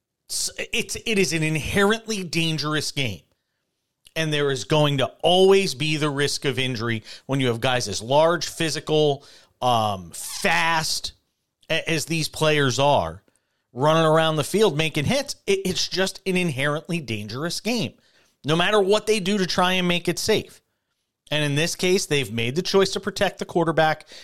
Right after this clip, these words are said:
Th-, there's no unraveling that. That's never gonna go back.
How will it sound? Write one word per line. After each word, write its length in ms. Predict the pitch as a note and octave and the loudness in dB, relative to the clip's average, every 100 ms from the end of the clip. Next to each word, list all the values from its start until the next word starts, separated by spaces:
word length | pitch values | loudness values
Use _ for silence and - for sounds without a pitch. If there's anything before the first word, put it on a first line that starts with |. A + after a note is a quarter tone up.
| - B2 C3 | -20 -20 -18
Th-, 140 | F#3+ | -10
there's 260 | F3+ F#3+ F3 | 0 2 4
no 220 | G#3+ D4+ | 2 4
unraveling 840 | A3 G#3+ D3+ D3+ D3+ C3 B2 G2 G2 | 2 2 2 0 0 -2 -4 -4 -10
that. 240 | F#2 - - | -14 -14 -4
That's 220 | G3+ G3+ | -4 -2
never 240 | B3+ D4 A3 | -2 0 0
gonna 180 | G#3+ | 0
go 160 | F3+ E3 | 2 2
back. 560 | G#2 C#3+ C3 - - | 2 -2 -2 -6 -20